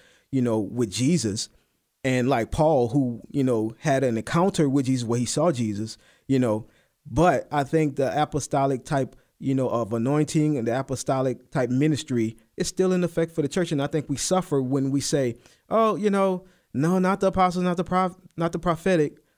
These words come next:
but yeah, yeah, evangelists, pastors, and teachers, because those are not weird. But those other two, ah, you know, I don't, I don't really get with that." And that's j-, that's how I feel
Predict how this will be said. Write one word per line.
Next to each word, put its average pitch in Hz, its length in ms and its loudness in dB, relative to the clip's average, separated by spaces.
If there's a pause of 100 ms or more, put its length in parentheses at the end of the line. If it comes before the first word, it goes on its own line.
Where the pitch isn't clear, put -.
(140)
but 147 100 4
yeah, 165 260 2
yeah, 127 300 0 (120)
evangelists, 143 560 2
pastors, 139 380 0
and 113 100 -4
teachers, 139 400 -2 (640)
because 127 280 0
those 160 240 4
are 143 40 2
not 127 200 0
weird. 120 400 2
But 120 100 -2
those 120 160 0
other 220 180 4
two, 220 440 -2
ah, 143 420 0 (180)
you 160 140 -2
know, 127 100 2
I 123 120 2
don't, 147 180 2
I 123 80 -2
don't 143 140 2
really 135 180 2
get 127 160 0
with 107 140 -4
that." 104 220 -6
And 139 120 -2
that's 180 220 2
j-, 143 240 -8
that's 165 240 0
how 143 260 2
I 139 140 2
feel 139 420 -2